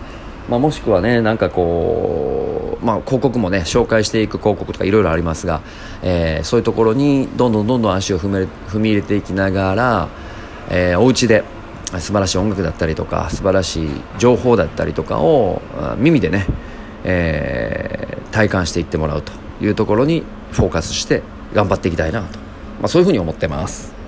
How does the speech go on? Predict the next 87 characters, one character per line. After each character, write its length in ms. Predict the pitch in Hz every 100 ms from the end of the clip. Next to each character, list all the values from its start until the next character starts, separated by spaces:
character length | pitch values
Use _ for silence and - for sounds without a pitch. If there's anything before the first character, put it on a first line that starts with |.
| - - - - - - - - - - - - - -
な 80 | 185
の 80 | 147
で、 100 | 120
あ 100 | 113
の、 160 | 117 151
音 160 | 165
声 400 | 160 151 113 104
聞 100 | -
か 120 | - 131
れ 80 |
た 100 | 98
方 220 | 87 90 85
で 100 | 78
ね、 220 | 92 80
「う 100 | 123
わ、 80 | 110
自 140 | 95
分 160 | 107 135
も 100 | 113
や 80 | 127
っ 20 |
て 140 | -
み 100 | 131
た 160 | 110 92
い」 60 | 82
と 80 | 85
か、 380 | 80 78 85 -
え 260 | 92 90 85
ー、 20 |
そ 120 | 82 113
の 380 | 110 107 101 - - -
ポ 80 | 104
ッ 40 |
ド 60 | -
キ 60 |
ャ 40 | 120
ス 40 |
ト 60 | 98
の 80 |
盛 200 | 92 101
り 60 | 104
上 60 | 104
が 100 | 107
り、 200 | 120 139 - - -
こ 60 | 143
れ 60 | 139
音 160 | 170
楽、 640 | 175 123 107 107 104 104 101 - - 107 113 -
基 140 | 185
本 80 | 196
的 100 | 185
に 80 | 127
は 60 |
エ 20 |
ン 60 | 110
タ 80 | 123
ー 40 |
テ 100 | 147
イ 20 |
ン 60 | 135
メ 40 |
ン 60 | 104
ト 80 | 92
っ 20 |
て 60 | 87
枠 240 | 101 98
で 80 | 82
僕 180 | 85 87
た 120 | 87
ち 80 | 80
は 60 |
や 60 | 82
る 80 | 82
ん 80 |
で 60 | 78
す 120 | -
が、 220 | 85 82 - - - - -
え 240 | - 95 87
ー、 40 |
情 120 | 90
報 140 | 101 101
発 200 | 120 -
信 120 | 98
し 80 | -
た 140 | 107
い 80 | 92
と 160 | 82